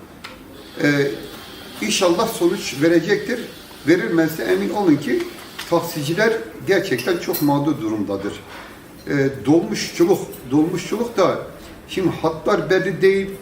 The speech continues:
dolmuş durak yerleri belli değil. Ondan sonra, e, fiyatlardaki tutarsızlıklar ve istikametteki, yani yol istikamet güzergahlardaki,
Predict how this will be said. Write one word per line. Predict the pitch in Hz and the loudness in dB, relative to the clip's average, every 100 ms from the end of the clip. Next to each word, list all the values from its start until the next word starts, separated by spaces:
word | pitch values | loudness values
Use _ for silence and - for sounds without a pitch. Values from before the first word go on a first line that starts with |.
| - 127 | -8 2
dolmuş | 143 185 175 - | 2 2 -2 0
durak | 151 185 160 | 2 2 4
yerleri | 165 170 175 170 | 4 4 2 2
belli | 170 170 151 | 2 0 2
değil. | 175 180 180 - - - - - - | 2 2 0 -6 -14 -18 -18 -14 0
Ondan | 151 175 175 | 2 4 4
sonra, | - 175 180 165 117 - - - - - - - - - | 4 2 4 4 2 -4 -12 -14 -16 -14 -12 -14 -12 0
e, | 135 131 127 123 123 - - - - | 2 4 4 2 0 -4 -16 -18 -16
fiyatlardaki | - - 165 202 - - 139 143 139 151 147 196 180 - - - - - - - - - | -12 0 2 2 0 -2 2 2 2 2 0 -2 -4 -6 -10 -12 -12 -12 -12 -12 -12 -10
tutarsızlıklar | 143 156 143 - 147 147 151 165 202 - - - - - - | -6 0 0 2 0 0 0 2 2 2 -4 -8 -10 -12 0
ve | 175 196 - - 147 | 2 2 -2 -8 -8
istikametteki, | - 151 147 139 143 143 - 143 139 - 180 95 107 | -4 -6 0 4 4 4 2 0 0 4 2 2 -2
yani | 135 139 120 120 | 2 2 2 4
yol | 185 160 - - 147 | 4 4 -2 -8 -8
istikamet | - 147 - 143 165 170 - - - - - | -6 -6 -2 0 4 4 2 -8 -10 -8 -4
güzergahlardaki, | 123 143 123 131 127 135 139 131 139 - 202 | 2 2 2 0 2 2 2 2 0 4 4